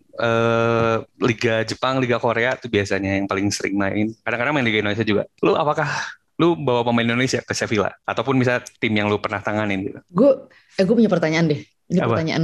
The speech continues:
Speaker 2: benar-benar pertanyaan basic juga. Lu tuh
Speaker 1: Hmm.
Speaker 2: bisa melakukan itu ya? Karena biasanya gue tuh cuma bisa beli pemain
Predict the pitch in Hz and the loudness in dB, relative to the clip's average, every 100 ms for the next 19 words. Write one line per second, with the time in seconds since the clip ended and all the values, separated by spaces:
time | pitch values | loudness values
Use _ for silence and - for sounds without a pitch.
0 | 160 151 151 151 151 156 156 151 156 147 | 2 2 2 0 -2 0 0 2 2 2
1 | 151 151 151 - - _ _ _ - 330 | 0 -2 0 -2 -6 _ _ _ 0 2
2 | 359 220 220 175 170 165 165 143 139 214 | 4 4 4 2 0 0 2 2 2 2
3 | 277 381 247 226 254 339 381 370 240 196 | 4 6 8 6 4 4 4 6 6 4
4 | 190 180 180 190 180 156 139 185 | 4 4 4 2 2 2 4 4